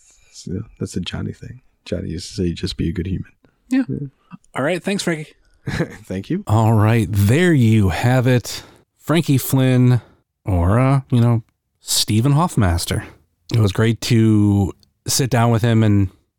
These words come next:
Speaker 2: you know, really just talk about things. I went into that interview not, with not really a plan.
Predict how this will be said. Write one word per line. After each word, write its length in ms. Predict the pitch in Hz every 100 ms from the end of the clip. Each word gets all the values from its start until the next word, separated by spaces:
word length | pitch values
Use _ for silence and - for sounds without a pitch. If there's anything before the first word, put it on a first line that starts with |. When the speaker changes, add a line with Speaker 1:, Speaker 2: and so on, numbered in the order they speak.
| _ -
Speaker 2:
you 80 | 101
know, 140 | 107
really 260 | 110 123 143
just 400 | 131 139 - - _ _ _ -
talk 220 | 120 -
about 180 | 101 -
things. 380 | 87 98 - - _ _ _ -
I 460 | - 95 92 90 92
went 220 | 101 110
into 360 | 110 110 127
that 200 | 113 110
interview 720 | 120 117 107 110 117 117 117 110 _ _ _ -
not, 360 | 127 147 226 _ _ _ _
with 140 | 147 170
not 120 | 208
really 220 | 233 240
a 80 | 120
plan. 680 | - 117 117 117 82 92